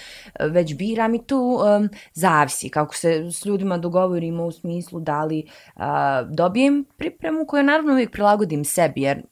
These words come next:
ne mogu tuđe riječi iz mojih u-, usta izaći da zvuče prirodno, a,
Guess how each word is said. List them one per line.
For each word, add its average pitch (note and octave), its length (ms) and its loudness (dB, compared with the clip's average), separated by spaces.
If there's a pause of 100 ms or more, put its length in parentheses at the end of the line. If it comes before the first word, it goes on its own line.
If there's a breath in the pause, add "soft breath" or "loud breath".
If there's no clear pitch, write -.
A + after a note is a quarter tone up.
(160)
ne F#3 220 0
mogu G3 200 0
tuđe G3 340 2
riječi E3+ 320 0
iz D3 100 -4
mojih D#3 420 0
u-, E2+ 380 -10
usta D#3 280 -2
izaći C#3 380 -2
da D3 80 -2
zvuče C#3+ 300 -6
prirodno, C3+ 600 -6 (600 loud breath)
a, D3 220 4